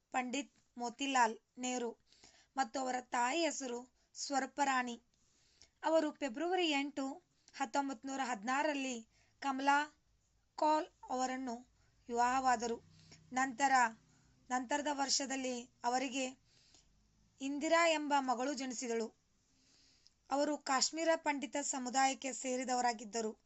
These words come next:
ಅವರನ್ನು ಪಂಡಿತ್ ನೆ-, ಪಂಡಿತ್ ನೆಹರು ಎಂದು ಕರೆಯಲಾಗುತ್ತಿತ್ತು.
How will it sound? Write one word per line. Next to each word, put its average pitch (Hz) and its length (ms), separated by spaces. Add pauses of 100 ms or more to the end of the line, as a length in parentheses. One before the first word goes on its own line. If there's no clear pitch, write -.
(540)
ಅವರನ್ನು 277 460 (280)
ಪಂಡಿತ್ 262 420 (280)
ನೆ-, 254 220 (300)
ಪಂಡಿತ್ 254 360
ನೆಹರು 277 320 (240)
ಎಂದು 247 260 (260)
ಕರೆಯಲಾಗುತ್ತಿತ್ತು. 240 800